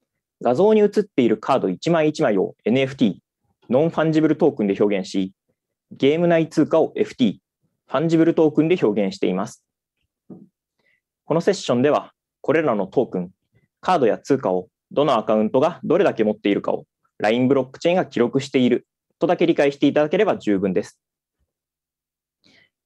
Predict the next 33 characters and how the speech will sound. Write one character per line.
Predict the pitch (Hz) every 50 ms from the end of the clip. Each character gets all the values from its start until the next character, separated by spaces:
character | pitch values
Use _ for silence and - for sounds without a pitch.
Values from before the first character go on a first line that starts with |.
| _ _ _ _ _
こ | - -
の | 175 208
ト | - 233
ー | 214 220
ク | - 120
ン | 107
は、 | 98 95 95 95 - _ _ _ _ _
ラ | 110 113
イ | 131
ン | 170 196
ブ | 180 190
ロ | 185 180
ッ |
ク | 180 - -
チ | - 180
ェ | 170
ー |
ン | 165 156
デ | 160
ベ | 151 160
ロ | 165
ッ | 160 - _ _ _
パ | - 110
ー | 104
ズ | 95 101
を | 92 92 92
通 | - - 107
じ | 95 92
て、 | - 107 101 101 - _ _ _ _ _ _ _ _ _
開 | _ - 139 139
発 | 143 139 131 -
者 | 123 101
が | - - -